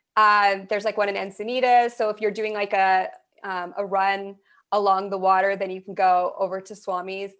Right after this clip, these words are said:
One of my favorite places is Eclipse, and that's, like, in North Park. So if you've been, if you did a workout kind of in the middle of town,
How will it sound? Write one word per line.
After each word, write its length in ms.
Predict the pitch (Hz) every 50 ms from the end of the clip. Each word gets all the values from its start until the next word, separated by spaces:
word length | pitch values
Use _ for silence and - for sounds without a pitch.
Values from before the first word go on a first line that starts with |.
| _ _ - - - _
One 120 | 190 220 240
of 60 | 247
my 100 | 247 247
favorite 560 | 247 - 208 202 202 226 233 233 233 226 -
places 680 | - 247 240 247 247 - 262 240 240 240 233 233 - - - _ _ -
is 380 | 208 202 196 196 196 190 190 - -
Eclipse, 640 | 185 - - - 190 214 226 - - - - - -
and 120 | 208 208
that's, 260 | 202 196 208 208 - -
like, 260 | 208 202 208 - -
in 400 | 196 190 190 190 185 190 196 190 _ _ _ _ _ -
North 400 | 185 190 196 208 214 226 220 -
Park. 320 | 247 220 208 214 220 214
So 200 | - - 220 208
if 140 | 202 202 208
you've 220 | 202 202 175 170
been, 260 | - 202 196 202 196 -
if 120 | 196 -
you 60 | 226 208
did 120 | 233 208
a 60 | 208
workout 560 | 180 196 202 196 220 202 196 190 185 - -
kind 240 | - 214 208 196 196
of 100 | 190 175
in 100 | 190 185 180
the 40 |
middle 340 | 180 180 190 202 202 190 190
of 140 | 185 180 180
town, 440 | - 196 185 180 180 180 185 196